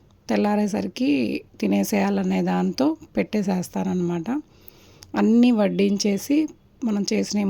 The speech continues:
మొత్తం వడ్డించి ఒక చిన్న ముద్దను పక్కన పెట్టేసి, అది దేవుడికి తీసినట్టు అనుకోవాలి. So అట్లా తీసి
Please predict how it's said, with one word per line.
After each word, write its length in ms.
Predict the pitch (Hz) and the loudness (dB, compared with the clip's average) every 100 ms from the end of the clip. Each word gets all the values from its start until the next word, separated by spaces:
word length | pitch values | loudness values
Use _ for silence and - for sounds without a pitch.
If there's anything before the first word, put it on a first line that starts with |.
| 185 | -2
మొత్తం 380 | - - 208 | -2 -4 -2
వడ్డించి 480 | 196 175 185 190 - | 0 0 0 0 2
ఒక 160 | 302 220 202 226 | 2 2 0 2
చిన్న 220 | 220 220 | 4 4
ముద్దను 420 | 214 196 180 196 | 2 2 0 -2
పక్కన 400 | - 202 - 196 | -2 -6 -2 0
పెట్టేసి, 580 | 202 180 196 185 262 302 - _ - - - - _ | 0 -2 -2 -2 -2 -2 -6 _ -20 -20 -20 -20 _
అది 160 | 101 95 | -2 0
దేవుడికి 460 | 180 - 220 214 | 2 2 2 0
తీసినట్టు 580 | 185 196 185 208 190 - | 0 0 0 -2 -2 -2
అనుకోవాలి. 880 | 196 208 196 196 208 190 180 202 302 - _ _ - - - _ | 0 0 0 -2 -2 0 0 0 -2 -6 _ _ -20 -20 -20 _
So 120 | - 226 | -4 -4
అట్లా 260 | 208 214 | -2 -2
తీసి 460 | 185 208 208 - | 0 0 0 0